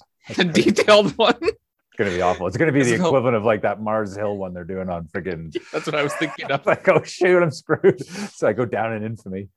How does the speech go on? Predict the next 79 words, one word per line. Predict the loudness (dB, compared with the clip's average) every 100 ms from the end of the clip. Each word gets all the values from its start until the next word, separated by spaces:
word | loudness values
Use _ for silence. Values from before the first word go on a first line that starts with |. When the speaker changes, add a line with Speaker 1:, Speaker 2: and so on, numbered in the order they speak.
| _ -4
Speaker 2:
Yeah, | 2 4
I | 4
mean, | 4
I | 2 4
have, | 2 -2 -10
<laughs> | -18 -20 _ _ _ _ _ -16 -2
I | 2
don't | 4
have | 4 2
a | 2
very | -2 -2
good | -6 -10 -6
view | 0
of |
Speaker 1:
They're | 4
Speaker 2:
your | 4
Speaker 1:
gonna | 4
interview | 4 4 4 4
Speaker 2:
character. | 6 6 6
Speaker 1:
you. |
I | 4 4
know | 6 4
it. | 4
And | 0 -4
then, | -2 -4 -4
like, | -4 0
Mike, | -2 -2 -4
Mark | -6 -6
Cosper | -6 -6 -6
or | -10 -8
whatever | -10 -12
his | -10
name | -8 -8
is, | -10
is | -10
gonna | -6 -4
Speaker 2:
Yep. | -4
Speaker 1:
interview | -4 -4 -4
you, | -2 -2
and | -2
all | 0 -2
this | -4
nasty | -8 -8 -10
stuff's | -12 -8 -8
gonna | -8 -12
come | -10
out. | -8
Speaker 2:
In | -4
Speaker 1:
It's |
gonna | -2
Speaker 2:
fact, | -2
Speaker 1:
be | -2
Speaker 2:
yeah, |
Speaker 1:
terrible. | -2 -4
Speaker 2:
in | -8
fact, | -8 -6
we'll | -4 -2
have | -2
this | -2 4
conversation. | 4 4 0 0 -4
Speaker 1:
<laughs> |
Speaker 2:
We'll | -4 -4
recollect | -4 -2 -4 -4
about | -4 -4
it. |
It's | -4
gonna | -6
be | -2
amazing. | -2 0 -2 2
Speaker 1:
That's | 0 0
right. | -2
Remember | 2 4 6
Speaker 2:
This | 6
Speaker 1:
when |
Speaker 2:
is | 6
Speaker 1:
we | 4
Speaker 2:
a |
Speaker 1:
prophesied? | 2 2 0 0 0 0
Speaker 2:
<laughs> | -4